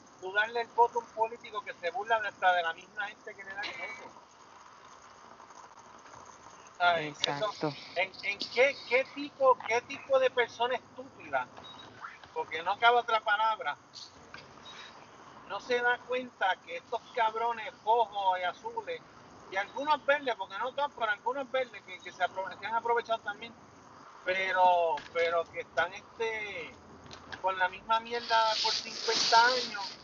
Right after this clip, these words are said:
Speaker 1: y, y no, no, este, no cambian, no quieren a-, no quieren cambio, no quieren ver progreso. Entonces, es como decía, este,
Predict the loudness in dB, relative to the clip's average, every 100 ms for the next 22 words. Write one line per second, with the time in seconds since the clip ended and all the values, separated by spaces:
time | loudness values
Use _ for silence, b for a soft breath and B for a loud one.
0 | -20 -20 -20 -20 -20 -12 -10 -10 -10 -8
1 | -6 8 12 12 12 12 10 -10 -4 8
2 | 10 10 4 -4 -10 -8 -2 -2 2 0
3 | 0 -8 -10 -12 -10 -10 -6 -6 -6 -8
4 | -10 -10 -10 -10 -2 0 0 -4 -16 -16
5 | -16 -14 -14 -14 -14 -12 -12 -8 -10 -10
6 | -18 -18 -18 -18 -18 -20 -20 -20 -6 -6
7 | -6 -14 -20 -20 -4 0 2 2 4 2
8 | 0 -4 -2 -2 -2 -4